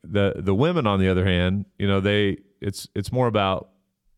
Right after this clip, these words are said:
relationships and feeling like they belong here at L C U. Um, a-, and that, you know,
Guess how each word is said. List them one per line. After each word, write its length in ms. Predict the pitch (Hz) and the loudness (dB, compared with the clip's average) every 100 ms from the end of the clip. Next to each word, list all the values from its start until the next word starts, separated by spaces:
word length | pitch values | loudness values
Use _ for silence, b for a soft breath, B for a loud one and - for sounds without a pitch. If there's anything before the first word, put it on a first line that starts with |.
| _ _ _ _ _ - | _ _ _ _ _ -6
relationships 800 | 101 101 98 - 92 - 85 - | -2 0 0 -4 -10 -6 -8 -6
and 100 | 90 | -8
feeling 360 | - 101 98 92 | -2 -2 0 -2
like 220 | 92 87 | -2 -2
they 120 | 92 | -2
belong 440 | 82 87 87 90 87 | 0 0 0 0 0
here 200 | 90 85 | 0 0
at 80 | |
L 140 | 82 85 | -2 -6
C 160 | - | -6
U. 300 | 85 85 85 - b b b - | -4 -4 -6 -10 b b b -4
Um, 720 | 98 95 90 90 85 82 - _ _ _ _ _ - | -2 0 0 0 -2 -6 -12 _ _ _ _ _ -12
a-, 300 | 82 101 - | -6 -4 -2
and 200 | 123 147 | -4 -2
that, 160 | 147 - | -4 -4
you 160 | 170 | -2
know, 220 | 135 90 | 0 0